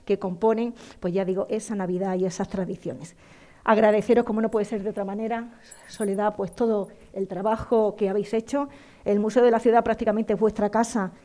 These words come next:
y como decían en el colegio, Navidad es todo el año. Bueno, pues para ellos también Navidad es todo el año, y a todos los que habéis trabajado, ya digo, para hacer tan especial esta Navidad en la ciudad de Badajoz.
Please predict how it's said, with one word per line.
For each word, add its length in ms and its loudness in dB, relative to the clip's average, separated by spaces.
y 80 -14
como 160 -8
decían 300 -6
en 60 -4
el 100 -4
colegio, 360 -2
Navidad 460 -4
es 120 -10
todo 180 -4
el 60 -4
año. 300 -8
Bueno, 200 -12
pues 140 -6
para 220 0
ellos 180 4
también 360 -4
Navidad 600 2
es 180 -2
todo 220 0
el 80 2
año, 240 0
y 80 2
a 100 -2
todos 220 -2
los 140 -2
que 100 -6
habéis 340 -2
trabajado, 460 2
ya 160 2
digo, 220 0
para 180 0
hacer 300 0
tan 160 -4
especial 560 -2
esta 220 -4
Navidad 280 0
en 60 2
la 100 0
ciudad 260 -2
de 60 -6
Badajoz. 400 -8